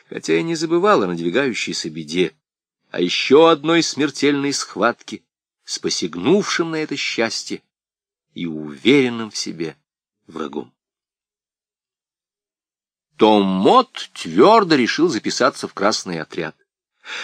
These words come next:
Но везде, где он побывал, и в штабе командующего, и в военкомате, и в штабе Чона,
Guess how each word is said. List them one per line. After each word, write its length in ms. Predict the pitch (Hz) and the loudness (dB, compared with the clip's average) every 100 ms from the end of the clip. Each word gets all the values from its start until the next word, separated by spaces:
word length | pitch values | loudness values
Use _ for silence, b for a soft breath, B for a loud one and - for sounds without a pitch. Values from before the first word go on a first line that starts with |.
| B | B
Но 140 | 170 208 | 2 2
везде, 420 | 196 151 175 196 | 2 0 2 4
где 180 | 165 185 | 4 2
он 120 | 175 | 2
побывал, 540 | 170 175 175 202 113 B B - | 2 4 6 4 2 B B -2
и 140 | 175 | 0
в 80 | - | 0
штабе 360 | - 185 170 175 | 2 2 2 0
командующего, 1000 | 180 160 113 85 76 78 71 - 80 B B - | 2 4 4 2 -2 -8 -6 -6 -8 B B 0
и 100 | 185 | 2
в 120 | 175 | 2
военкомате, 880 | 208 202 - 202 190 165 98 - 87 | 2 0 -2 -4 0 0 0 -4 -6
и 60 | 104 | -4
в 60 | |
штабе 540 | - 156 202 214 220 220 | -2 2 2 2 -2 -6
Чона, 720 | - - 190 156 101 87 | -8 2 6 6 4 -2